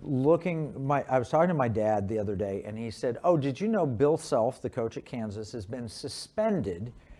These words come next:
as the, uh, coach for four games because of recruiting violations?" I thought, "Really? I didn't know that." Bill Self used to coach at my alma mater, University of Tulsa,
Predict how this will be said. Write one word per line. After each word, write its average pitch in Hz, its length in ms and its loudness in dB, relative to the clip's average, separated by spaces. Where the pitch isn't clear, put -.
as 127 480 2
the, 123 640 0
uh, 110 240 2
coach 156 280 2
for - 160 -6
four 143 280 2
games 123 420 -2
because 131 320 -6
of 123 120 -6
recruiting 127 380 -2
violations?" - 640 -8
I 156 60 -18
thought, 254 200 -20
"Really? 302 320 -2
I 202 80 0
didn't 220 220 0
know 170 120 2
that." 117 160 2
Bill 185 160 2
Self 165 300 0
used 147 220 -4
to 151 60 -6
coach 131 300 0
at 123 120 -4
my 131 140 0
alma 123 260 0
mater, 107 280 -4
University 113 520 -4
of 120 60 -6
Tulsa, 113 400 -4